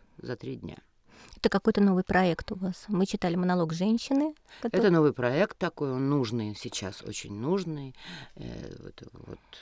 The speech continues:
Speaker 1: такой очень важный
Speaker 2: Это будет
Speaker 1: культурный
Speaker 2: моноспектакль?
Speaker 1: пране-, культурный проект у нас вообще. Это не спектакль, это читка.
Speaker 2: Ну, моноспектакль.
Speaker 1: Это
Speaker 2: Вы будете одна
Speaker 1: читка.
Speaker 2: читать?
Speaker 1: Я буду одна читать «А зори здесь тихие»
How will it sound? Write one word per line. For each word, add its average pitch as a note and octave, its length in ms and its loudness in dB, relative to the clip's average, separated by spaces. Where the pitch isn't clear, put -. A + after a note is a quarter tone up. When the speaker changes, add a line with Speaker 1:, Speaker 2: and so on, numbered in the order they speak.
Speaker 1:
такой - 300 -14
очень A2 220 -14
важный A#2+ 240 -2
Speaker 2:
Это A#3 100 6
будет A3+ 160 8
Speaker 1:
культурный E4 240 8
Speaker 2:
моноспектакль? B2+ 500 4
Speaker 1:
пране-, B2+ 160 2
культурный A2+ 540 -2
проект A2 560 -8
у E3+ 60 -6
нас D3+ 300 -8
вообще. - 560 -10
Это D3 180 -6
не D3+ 100 0
спектакль, - 600 -12
это - 180 -14
читка. - 540 -8
Speaker 2:
Ну, A3+ 120 8
моноспектакль. A3+ 560 4
Speaker 1:
Это F#3+ 100 -2
Speaker 2:
Вы G3+ 60 0
будете A#3 260 6
одна B3 220 6
Speaker 1:
читка. F#3 180 6
Speaker 2:
читать? - 160 -10
Speaker 1:
Я B2 80 2
буду A#2+ 220 -2
одна G#2 300 -4
читать - 500 -6
«А A#2 80 -8
зори A#2 260 -4
здесь G#2+ 300 -14
тихие» F3+ 600 -6